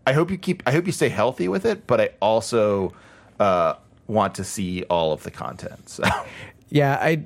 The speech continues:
Speaker 2: I did. I am cheating a little because I realized, like, I can't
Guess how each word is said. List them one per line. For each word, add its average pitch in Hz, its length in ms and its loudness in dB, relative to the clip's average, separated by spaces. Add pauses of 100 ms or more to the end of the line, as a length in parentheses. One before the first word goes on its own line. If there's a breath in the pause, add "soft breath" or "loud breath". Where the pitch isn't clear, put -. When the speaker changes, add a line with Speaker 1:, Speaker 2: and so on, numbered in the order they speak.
(100)
Speaker 2:
I 139 60 4
did. 147 540 2
I 127 60 2
am 127 180 2
cheating 123 260 0
a 110 60 2
little 107 240 2
because 98 340 0
I 98 60 2
realized, 90 500 0
like, 80 320 -4
I 98 80 0
can't 98 400 0